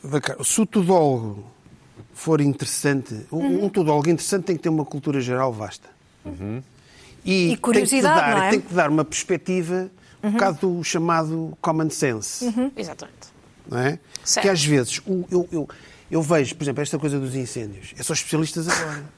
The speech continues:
Speaker 1: Eu nunca pensei
Speaker 2: É impressionante.
Speaker 1: que houvesse
Speaker 2: Tanto.
Speaker 1: tantos majores gen-, generais, por exemplo, na Ucrânia. Portugal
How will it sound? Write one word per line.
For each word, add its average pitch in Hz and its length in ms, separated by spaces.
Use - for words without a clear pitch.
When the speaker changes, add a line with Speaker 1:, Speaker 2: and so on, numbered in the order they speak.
Speaker 1:
Eu 135 60
nunca 190 280
pensei 139 500
Speaker 2:
É 214 120
impressionante. 208 420
Speaker 1:
que 208 80
houvesse 143 560
Speaker 2:
Tanto. 247 240
Speaker 1:
tantos 170 400
majores 160 400
gen-, 165 300
generais, 135 480
por 143 100
exemplo, 127 240
na 139 80
Ucrânia. 123 380
Portugal 175 680